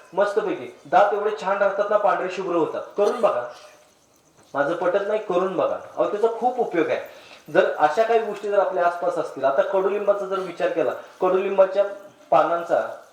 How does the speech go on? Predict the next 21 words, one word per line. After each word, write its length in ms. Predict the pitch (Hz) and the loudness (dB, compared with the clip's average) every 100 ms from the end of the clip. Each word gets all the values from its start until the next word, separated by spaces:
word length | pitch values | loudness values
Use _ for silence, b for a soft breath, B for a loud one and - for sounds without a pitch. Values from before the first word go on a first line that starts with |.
| - | -6
समजा 240 | 147 165 | -2 0
उकडायची 560 | 170 156 160 165 175 - | 0 0 2 2 2 -4
ती 140 | - | -10
पाणी, 220 | - 120 | -4 -4
गरम 320 | - 147 160 - | 0 2 2 2
करायचं 340 | 143 120 - - B B 156 | 0 0 -4 -14 B B -4
आणि 120 | 175 | 0
गुडघे 280 | 165 160 185 | 0 2 0
दुखत 280 | 175 185 185 | 0 0 2
असतील 280 | 185 170 | 0 -2
तर 80 | 151 | -4
गुडघ्यांवरती 600 | 156 147 151 156 156 165 | -2 2 2 2 -2 -4
बांधायचे. 720 | 147 139 127 123 104 - - _ _ _ _ - | -2 -2 -2 -4 -8 -18 -20 _ _ _ _ -8
तीन 180 | 254 247 | -4 2
दिवस 280 | 240 226 202 | 6 6 4
करायचं, 260 | 160 - | -2 -2
तीन 240 | - 196 196 | -6 -8 -6
दिवसात 260 | 202 196 180 | -6 -6 -2
गुडघे 220 | 175 170 | -2 0
दुखी, 240 | 151 156 143 | -2 -6 -10
दुखी 260 | - - | -8 -8